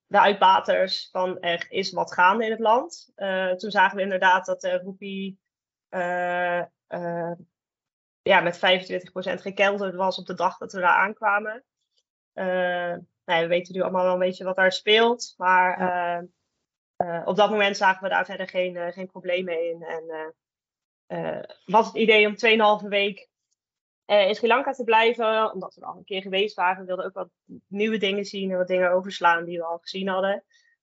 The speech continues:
Speaker 1: Eh, in de hoop dat daarna nog, nog een land open zou gaan in, eh, in Azië. Eh, uiteindelijk werd het een maand. Ehm, en hebben we echt onwijs genoten weer van, eh,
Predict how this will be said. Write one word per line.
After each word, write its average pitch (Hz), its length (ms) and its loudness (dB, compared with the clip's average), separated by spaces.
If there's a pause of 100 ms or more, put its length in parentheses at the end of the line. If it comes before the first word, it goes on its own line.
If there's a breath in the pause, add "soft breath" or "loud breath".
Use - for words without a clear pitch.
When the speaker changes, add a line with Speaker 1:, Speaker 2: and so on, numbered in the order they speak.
(100)
Speaker 1:
Eh, 175 220 -2
in 180 80 2
de 185 60 4
hoop 180 200 6
dat 185 140 0
daarna 175 320 4
nog, 175 300 -6 (100)
nog 202 260 -2
een 185 100 -2
land 185 240 2
open 185 220 -4
zou 196 140 -2
gaan 196 380 0
in, 185 260 -6
eh, 175 180 -6
in 185 120 -6
Azië. 196 460 -6 (520 soft breath)
Eh, 180 300 -6
uiteindelijk 208 480 4
werd 220 180 2
het 214 120 -8
een 196 120 -8
maand. 185 480 -6 (120)
Ehm, 180 400 -12 (420)
en 185 120 -8
hebben 185 200 0
we 185 60 0
echt - 460 -4
onwijs 196 440 0
genoten 175 440 -6
weer 170 260 -4
van, 170 260 -12
eh, 160 220 -10